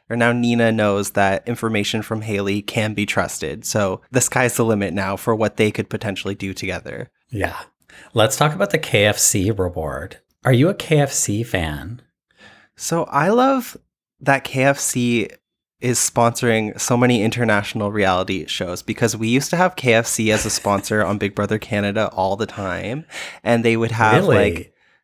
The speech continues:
Speaker 1: yeah, they would have to do challenges where they were, like, themed around, like, the meal. Like, you'd have to, like, like, the puzzles would be, like, "Build the meal," and they <laughs> would have to dress up in, like, K F C <laughs> costumes. So I love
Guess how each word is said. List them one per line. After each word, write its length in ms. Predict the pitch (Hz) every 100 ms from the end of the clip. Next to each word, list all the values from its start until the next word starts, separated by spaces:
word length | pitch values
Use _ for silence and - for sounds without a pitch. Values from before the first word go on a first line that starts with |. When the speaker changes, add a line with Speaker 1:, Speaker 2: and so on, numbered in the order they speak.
| -
Speaker 1:
yeah, 340 | 180 123 98
they 140 | 104
would 140 | 107 113
have 160 | 127
to 100 | -
do 180 | 127 127
challenges 640 | 113 117 110 117 113 104 -
where 100 | 104
they 200 | 101 95
were, 140 | 98
like, 200 | 98 -
themed 400 | - 120 113 107
around, 400 | 104 104 95 101
like, 280 | 107 98 - - - _ _ -
the 180 | 113 113
meal. 640 | 110 117 92 76 - 110 -
Like, 180 | 107
you'd 140 | 120 113
have 180 | 113 -
to, 120 | 110
like, 260 | 104 101 -
like, 140 | 113
the 80 | 127
puzzles 480 | - 143 135 127 -
would 100 | 107
be, 120 | 113
like, 320 | 104 98 - _
"Build 380 | 120 120 135 127
the 100 | 131
meal," 520 | 131 139 151 92 90
and 200 | 90 104
they 80 | 110
<laughs> 20 |
would 80 | 113 - - -
have 140 | - -
to 120 | 143
dress 300 | 131 120 -
up 180 | 135 -
in, 140 | 120
like, 180 | 117 117
K 200 | - 113
F 100 | 113
C 180 | - 117
<laughs> 40 | -
costumes. 960 | - - - - - - - - - - - - 302
So 140 | - 156
I 160 | -
love 320 | 165 127 147